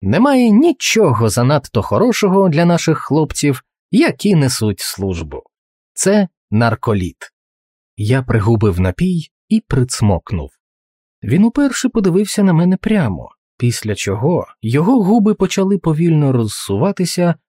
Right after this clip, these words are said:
складаючись у щось, що віддалено нагадувало посмішку. Було видно, що це заняття для нього незвичне.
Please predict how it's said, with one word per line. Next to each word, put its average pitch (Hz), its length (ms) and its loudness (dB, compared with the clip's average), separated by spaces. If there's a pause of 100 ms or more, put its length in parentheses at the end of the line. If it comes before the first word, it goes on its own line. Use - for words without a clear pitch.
(120)
складаючись 247 800 0
у 214 100 0
щось, 220 420 0 (120)
що 139 240 -2
віддалено 196 720 2
нагадувало 110 840 0
посмішку. - 720 -10 (520)
Було 113 380 2
видно, 175 500 0 (100)
що - 260 -2
це 208 220 -2
заняття 185 540 0
для 156 180 0
нього 139 500 2 (100)
незвичне. 82 800 -4